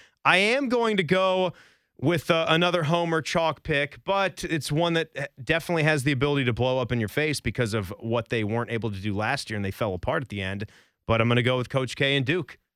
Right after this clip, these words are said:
for his final season in college basketball. So Kansas and Duke, I mean, you really can't get more blue blood than that, but it's gonna, I promise you, my next two are gonna thin out, and they're gonna go away from that sort of concept.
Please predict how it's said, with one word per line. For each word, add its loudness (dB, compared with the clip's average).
for -8
his -2
final 2
season -2
in -2
college 0
basketball. -2
So -4
Kansas 2
and -4
Duke, -2
I 0
mean, 0
you 0
really 0
can't 0
get -2
more 2
blue 0
blood -2
than -2
that, 2
but 2
it's -4
gonna, 2
I -2
promise 0
you, -4
my 2
next 2
two 2
are 0
gonna 2
thin 2
out, 2
and 0
they're 2
gonna 0
go -2
away 0
from -4
that 0
sort -2
of -4
concept. -6